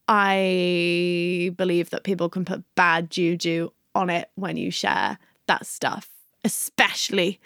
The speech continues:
don't ever share your full birth chart with someone because that can easily be manipulated. And I've had,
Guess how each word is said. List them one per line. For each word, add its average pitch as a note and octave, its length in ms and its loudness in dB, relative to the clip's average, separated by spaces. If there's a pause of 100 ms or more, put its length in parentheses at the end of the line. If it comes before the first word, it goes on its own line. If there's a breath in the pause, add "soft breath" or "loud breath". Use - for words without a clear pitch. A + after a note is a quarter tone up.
(300 loud breath)
don't F#3+ 240 4
ever F#3+ 180 2
share F3+ 160 0
your F#3+ 120 0
full F#3 200 -4
birth F3+ 260 -2
chart - 240 -4
with G3 80 -4
someone G3 440 -6
because - 420 -8 (680 soft breath)
that F3 180 2
can - 160 -4
easily G3 380 -4
be F#3 140 0
manipulated. F#3+ 640 -4
And F#3 100 -4
I've F#3 120 -2
had, G#3+ 240 0